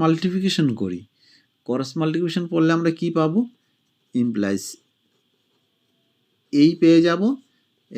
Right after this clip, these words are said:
x minus two, x plus two। এটাতে into করলে আমরা পাচ্ছি এখানে এক্স স্কয়ার minus x equal to এক্স স্কয়ার minus two square a plus b, a minus b। তাহলে কি দাঁড়ালো? এক্স স্কয়ার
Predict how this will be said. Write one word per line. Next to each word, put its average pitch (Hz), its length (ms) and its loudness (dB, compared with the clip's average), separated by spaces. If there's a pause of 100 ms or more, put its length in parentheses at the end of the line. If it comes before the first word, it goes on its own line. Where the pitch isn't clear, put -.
(160)
x - 20 -20 (220)
minus 107 340 -2 (380)
two, 156 180 4 (840)
x - 20 -20 (260)
plus 104 300 -8 (600)
two। 117 160 -2 (840)
এটাতে 123 220 -2 (120)
into 123 260 -2
করলে 147 220 4
আমরা 147 200 0
পাচ্ছি 123 300 -2 (100)
এখানে 151 220 2 (300)
এক্স - 180 -12
স্কয়ার 151 260 0 (120)
minus 107 340 0 (360)
x - 20 -8 (200)
equal 113 320 0
to 98 60 -2 (580)
এক্স - 180 -8
স্কয়ার 143 240 0 (120)
minus 98 360 -2
two 107 180 -6
square 101 280 -8
a - 80 -6
plus 113 180 -2 (100)
b, - 20 -2 (240)
a 101 120 -4
minus 98 300 -6 (160)
b। - 20 -2 (1080)
তাহলে 101 260 -12
কি 143 180 0
দাঁড়ালো? 135 300 2 (360)
এক্স - 200 -16
স্কয়ার 147 260 0